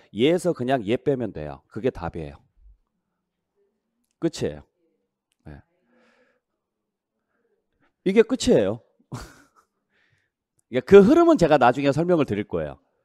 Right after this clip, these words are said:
그러니까 일단 "어, 요런 문제가 나왔다. 양도 차익을 최소화시키는 답을 찾아내라."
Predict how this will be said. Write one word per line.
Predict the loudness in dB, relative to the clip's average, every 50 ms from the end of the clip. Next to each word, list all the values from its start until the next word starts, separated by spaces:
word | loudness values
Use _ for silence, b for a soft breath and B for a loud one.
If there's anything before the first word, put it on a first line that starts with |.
| _ _ _ _ _ _ _ _
그러니까 | 0 0 2 4 6 6 6 6 4 b b b b b -4
일단 | -4 -2 2 4 6 6 6 4 0 0
"어, | 2 4 4 6
요런 | 6 6 6 6 6
문제가 | 4 2 0 2 2 2
나왔다. | 4 4 4 4 4 4 2 2 2 0 -6 _ _ 2
양도 | 4 4 4 4 2 2
차익을 | 2 4 2 4 4 4 2
최소화시키는 | 2 2 0 0 4 4 4 4 4 2 -2 -6 -4 -4 -2 0
답을 | 2 2 4 4 4 2 2 -2
찾아내라." | -6 -8 -4 -4 -2 0 2 2 2 2 2 0 -4